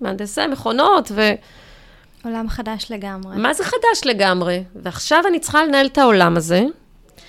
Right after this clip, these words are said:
Speaker 1: להביא אותו לתוצאות, להביא אותו לשיפורים, לחסוך מיליונים, מיליונים, ו-, אה, בעיקר לדאוג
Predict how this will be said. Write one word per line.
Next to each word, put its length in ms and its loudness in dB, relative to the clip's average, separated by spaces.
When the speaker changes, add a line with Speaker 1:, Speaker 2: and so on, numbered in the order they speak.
Speaker 1:
להביא 360 0
אותו 200 2
לתוצאות, 800 0
להביא 340 0
אותו 180 -4
לשיפורים, 880 -2
לחסוך 600 0
מיליונים, 840 6
מיליונים, 760 -2
ו-, 400 -10
אה, 40 -2
בעיקר 360 0
לדאוג 560 2